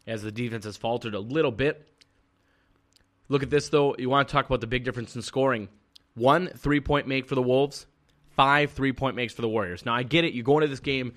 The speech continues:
you know the Warriors are more efficient. You know the Warriors are better at shooting three, but we've started to see the Wolves' numbers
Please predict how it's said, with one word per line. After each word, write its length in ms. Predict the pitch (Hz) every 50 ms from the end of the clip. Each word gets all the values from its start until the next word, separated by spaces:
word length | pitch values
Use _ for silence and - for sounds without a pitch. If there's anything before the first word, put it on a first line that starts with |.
| - _ _ _
you 160 | - 123 127
know 340 | 120 120 131 147 165 165 156
the 80 | 143 139
Warriors 400 | 131 131 131 131 127 123 107 123
are 40 |
more 180 | 120 120 120 117
efficient. 440 | 110 - 123 117 - - 120 110 - - - _ -
You 140 | 120 123 120
know 260 | 120 127 131 143 147
the 100 | 139 139
Warriors 600 | 127 123 123 113 120 120 123 123 127 123 113 120
are 100 | 117 120
better 340 | 117 98 - 123 127 131 123
at 120 | 113 -
shooting 240 | - 123 110 107 98
three, 400 | - 113 117 120 127 135 143 - _ _ _ _ _ _ -
but 300 | 123 120 117 - - _ _ _ _ _ _ _ _ _ _ -
we've 140 | 127 120
started 320 | - - 139 143 151 170 170
to 60 | 170
see 200 | 165 - 180 170
the 100 | 160 160
Wolves' 360 | 143 135 143 151 156 143 -
numbers 360 | 143 143 143 143 147 139 123